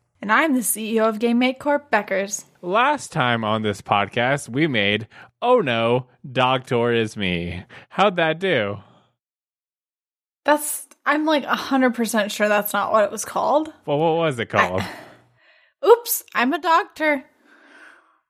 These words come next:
Speaker 2: That's better.
Speaker 1: I, yeah, mm-hmm, way better. Um, so here's how it did. It didn't do good.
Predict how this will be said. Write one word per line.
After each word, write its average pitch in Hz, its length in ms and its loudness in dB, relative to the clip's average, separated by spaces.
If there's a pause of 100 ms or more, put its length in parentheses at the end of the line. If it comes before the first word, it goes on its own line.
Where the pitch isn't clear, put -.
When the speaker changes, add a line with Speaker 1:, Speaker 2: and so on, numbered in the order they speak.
(300)
Speaker 2:
That's 110 220 0
better. 98 460 0
Speaker 1:
I, 240 160 2 (480)
yeah, 226 380 -2
mm-hmm, 349 540 -2
way 220 160 -2
better. 196 400 -2 (480)
Um, 262 380 -2 (1400)
so - 160 -4
here's 277 240 0
how 233 200 2
it 185 120 0
did. - 220 -8 (1700)
It 233 60 -6
didn't 269 200 4
do 294 120 2
good. 185 300 0